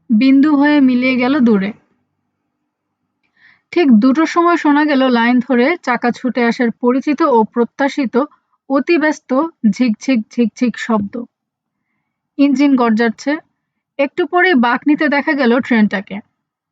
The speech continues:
তবে আটটা নয়, ছয়টা বগি আশ্চর্য অলস গতিতে এগিয়ে আসছে। চোখে বিনকিউলার সেটে তাকিয়ে আছে রানা।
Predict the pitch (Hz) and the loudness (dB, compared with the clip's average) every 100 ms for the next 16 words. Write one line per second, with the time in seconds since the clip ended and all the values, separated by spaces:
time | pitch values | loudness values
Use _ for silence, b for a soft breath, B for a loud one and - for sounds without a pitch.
0 | _ _ _ _ _ _ _ _ _ _ | _ _ _ _ _ _ _ _ _ _
1 | _ _ _ _ 302 302 359 - 247 269 | _ _ _ _ -20 _ -20 -4 -4 -2
2 | - 302 214 254 339 _ _ _ - 254 | -4 0 0 0 -6 _ _ _ -4 -2
3 | 269 254 202 185 196 202 - _ _ _ | -2 -2 -2 -2 -6 -10 -12 _ _ _
4 | _ _ _ 254 277 - 359 302 359 - | _ _ _ -4 -4 -4 -2 0 0 0
5 | 226 254 285 262 311 302 294 226 208 220 | 2 2 0 -2 -4 -2 0 2 2 2
6 | 196 185 - - 190 202 _ _ _ _ | 0 -4 -10 -8 -8 -8 _ _ _ _
7 | _ _ _ 302 302 370 254 285 294 320 | _ _ _ -4 -2 2 2 2 2 0
8 | 320 320 - 285 240 240 233 233 254 240 | 0 0 -2 -2 0 -2 -2 -4 -4 -2
9 | 240 269 254 247 285 | -2 -2 0 0 -2